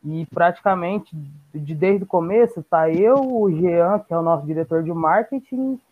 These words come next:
e eu acho que só nós dois, de, desde o começo mesmo.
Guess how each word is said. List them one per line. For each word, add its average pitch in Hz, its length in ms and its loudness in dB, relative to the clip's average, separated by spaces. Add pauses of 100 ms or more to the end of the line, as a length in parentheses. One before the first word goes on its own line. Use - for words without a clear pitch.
e 247 500 -2 (1600)
eu 160 60 6
acho 175 220 2
que 220 100 -4 (400)
só 202 140 6
nós 285 260 6
dois, 160 260 4 (440)
de, 143 200 -6
desde 202 440 2
o 233 40 2
começo 220 480 4
mesmo. 156 300 0